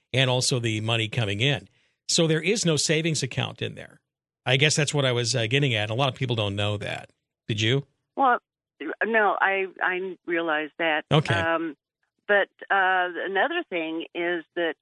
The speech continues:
Speaker 2: President George W. Bush borrowed one point three seven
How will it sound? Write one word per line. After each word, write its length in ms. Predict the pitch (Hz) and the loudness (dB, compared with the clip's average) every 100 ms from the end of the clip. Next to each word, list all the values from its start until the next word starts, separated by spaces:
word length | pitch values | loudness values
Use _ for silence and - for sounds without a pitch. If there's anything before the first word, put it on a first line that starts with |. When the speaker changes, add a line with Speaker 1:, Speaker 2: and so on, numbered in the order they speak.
| - | -12
Speaker 2:
President 520 | 220 208 196 185 - - | -4 -4 -2 -4 -6 -4
George 280 | 190 190 - - | -4 -4 -6 -4
W. 320 | 185 165 175 - | -4 -2 -6 -4
Bush 260 | 208 170 160 - _ _ | -2 -2 -2 -6 _ _
borrowed 640 | 165 180 277 175 143 151 - _ _ _ - | 0 2 2 2 0 -4 -10 _ _ _ -10
one 380 | 165 175 196 202 | -2 0 0 -2
point 320 | 196 190 - _ | -2 -2 -2 _
three 400 | - 208 202 196 _ _ _ _ 185 | -4 -2 -2 -6 _ _ _ _ -2
seven 380 | 180 185 185 | -2 -2 -4